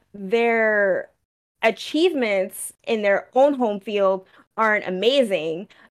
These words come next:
Good for them. I mean, when you're an artist that's so well,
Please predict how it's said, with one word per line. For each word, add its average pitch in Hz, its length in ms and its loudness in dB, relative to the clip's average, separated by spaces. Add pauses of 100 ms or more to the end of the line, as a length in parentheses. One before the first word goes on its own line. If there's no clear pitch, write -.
(280)
Good 240 220 4
for 226 100 -2
them. 202 500 2
I - 40 -6
mean, 202 260 -4
when 208 160 -2
you're 220 160 0
an 226 60 -4
artist 233 400 2
that's 214 200 -2
so 220 220 -2
well, 208 340 2